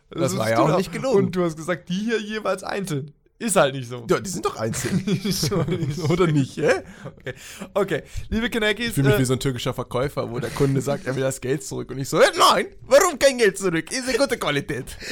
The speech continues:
Speaker 2: <laughs> Das gehört so.
Speaker 1: "Ich kann nichts zurückgeben. Was wollen Sie, hä? Polizei oder was?" <laughs> Haben Sie nicht shit gelesen?
Speaker 2: Also,
Speaker 1: Naja.
Speaker 2: <laughs> liebe Kineckies,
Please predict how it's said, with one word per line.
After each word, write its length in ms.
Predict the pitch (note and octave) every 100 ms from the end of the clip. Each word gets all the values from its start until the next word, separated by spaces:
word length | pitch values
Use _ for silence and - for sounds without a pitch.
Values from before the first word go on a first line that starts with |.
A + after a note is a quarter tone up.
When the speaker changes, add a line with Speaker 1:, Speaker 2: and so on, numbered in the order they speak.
| -
Speaker 2:
<laughs> 280 | - F3+ -
Das 240 | D3 E3+
gehört 260 | - C4 G3+
so. 160 | F3 E3+ -
Speaker 1:
"Ich 120 | G3+
kann 120 | C#4+
nichts 240 | D4 - A3+
zurückgeben. 500 | B3+ F#3 - C3+ A#2+
Was 160 | B3 E4
wollen 240 | D#4+ G3+
Sie, 100 | E3
hä? 200 | E3+ C4 - -
Polizei 480 | C4+ A#3 C#4 D4+
oder 160 | B3+ G3+
was?" 300 | C3 - - -
<laughs> 1500 | C#3 - - - - - - - - - - D#4 - A#3+
Haben 220 | A3+ C4+
Sie 80 | B3
nicht 200 | B3+ -
shit 220 | - F#3+
gelesen? 560 | F3+ C#4+ C#4 A3 E3+ C#3+ - D3+ C#3 - _ _ -
Speaker 2:
Also, 260 | F#3+ G3
Speaker 1:
Naja. 220 | F#3+ G3 - F#3+ F#3+
Speaker 2:
<laughs> 260 | - - F#3+
liebe 140 | F#3+
Kineckies, 420 | G#3+ G#3+ C#4 D#4+